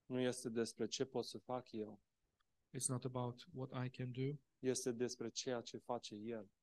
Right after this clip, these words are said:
Speaker 2: But it's what about, it's, it's about what he can do.
Speaker 1: Este, este despre ceea ce poate El să,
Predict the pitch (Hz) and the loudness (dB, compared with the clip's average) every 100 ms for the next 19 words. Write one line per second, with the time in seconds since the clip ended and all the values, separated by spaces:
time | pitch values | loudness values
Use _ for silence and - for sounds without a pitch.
0 | _ _ _ _ _ 127 123 120 - - | _ _ _ _ _ -6 -2 -2 -4 -16
1 | _ 131 123 - 127 117 120 123 120 - | _ -8 -6 -2 -2 0 0 0 0 -4
2 | _ 131 - - - _ _ _ _ 127 | _ -4 -4 -8 -12 _ _ _ _ -8
3 | 123 - - 123 123 123 120 131 127 123 | -8 -8 -10 -6 0 0 2 0 0 -2
4 | - 143 131 120 120 117 - 123 120 120 | -4 -4 -4 -4 -4 -8 -6 2 2 2
5 | - - 127 120 - 120 120 - 120 - | -4 -10 -2 -2 -2 -2 -2 0 -2 0
6 | 120 - 120 - 131 120 - 113 123 143 | 0 0 -4 0 2 2 0 -2 2 2
7 | - - 107 104 | 0 -4 -4 -6